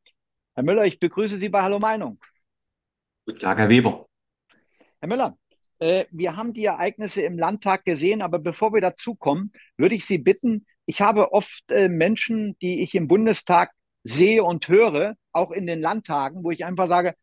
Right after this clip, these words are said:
Speaker 1: „Na ja, mit der Berufserfahrung ist es nicht allzu weit her.“ Äh, wie schaut's denn da bei Ihnen aus?
Speaker 2: Ach, ganz gut. Ich glaub, da muss ich mich nicht verstecken. Ich bin, äh, Rechtsanwalt, bin also ausgebildeter Volljurist, hab als Rechtsanwalt und als Unternehmensjurist in der Energiewirtschaft gearbeitet.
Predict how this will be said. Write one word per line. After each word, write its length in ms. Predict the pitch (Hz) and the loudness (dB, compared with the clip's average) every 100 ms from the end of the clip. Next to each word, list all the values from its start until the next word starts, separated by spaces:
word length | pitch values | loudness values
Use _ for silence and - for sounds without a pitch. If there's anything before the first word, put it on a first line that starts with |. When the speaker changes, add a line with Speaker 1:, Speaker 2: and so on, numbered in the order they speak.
| _ - | _ -8
Speaker 1:
„Na 160 | 175 | -4
ja, 140 | 180 180 | -2 -2
mit 160 | 185 | 0
der 80 | 196 | 2
Berufserfahrung 880 | 160 180 202 - 196 - 165 165 180 | 2 0 -2 0 0 2 0 0 -6
ist 140 | 160 | -8
es 120 | 190 | -8
nicht 180 | 202 - | -8 -2
allzu 400 | 151 185 - 170 | 2 2 4 4
weit 260 | 135 127 - | 4 2 0
her.“ 260 | 120 107 - _ _ _ - | -4 -4 -6 _ _ _ 0
Äh, 200 | 139 151 | 2 2
wie 100 | 156 | 0
schaut's 240 | 170 180 190 | -2 -2 -2
denn 60 | |
da 40 | 165 | 0
bei 140 | 160 | 2
Ihnen 260 | - 247 98 | 2 -2 -4
aus? 360 | 90 - - _ _ _ _ _ _ _ _ _ _ - | -8 -12 -20 _ _ _ _ _ _ _ _ _ _ -6
Speaker 2:
Ach, 100 | - | 2
ganz 240 | 120 113 | 4 4
gut. 260 | 131 147 127 | 6 6 4
Ich 140 | 104 | 0
glaub, 160 | 123 120 | -2 0
da 80 | |
muss 160 | 113 120 | 0 0
ich 80 | 110 | 0
mich 80 | 113 | 0
nicht 140 | 117 | 0
verstecken. 440 | 110 - 113 113 | -2 0 -2 0
Ich 180 | 98 - | -6 -4
bin, 340 | 110 104 101 98 | -4 0 -2 -4
äh, 80 | 104 | -4
Rechtsanwalt, 960 | 98 92 92 127 127 131 113 117 117 | -4 -6 -6 -6 -2 0 2 2 2
bin 120 | 113 | -2
also 220 | 101 107 90 | -2 -4 -4
ausgebildeter 580 | 117 117 107 107 - | -4 -2 -4 -4 -6
Volljurist, 720 | 104 117 131 117 120 120 - - - - - - _ | -4 0 2 2 -2 -4 -14 -20 -20 -20 -20 -20 _
hab 240 | 104 110 | -2 0
als 360 | 101 98 101 - | 0 0 -2 -2
Rechtsanwalt 600 | 117 117 113 101 107 107 | -2 0 0 0 0 0
und 120 | 101 | -4
als 260 | 95 101 101 | -4 -4 -4
Unternehmensjurist 760 | 98 98 123 120 113 117 - | -2 2 2 0 -2 -2 -4
in 80 | 104 | -6
der 80 | 92 | -4
Energiewirtschaft 720 | 95 107 127 123 - 110 - | -4 -2 -2 -2 -2 -6 -6
gearbeitet. 720 | 95 101 107 104 104 101 - | -2 -2 0 -2 -2 -6 -14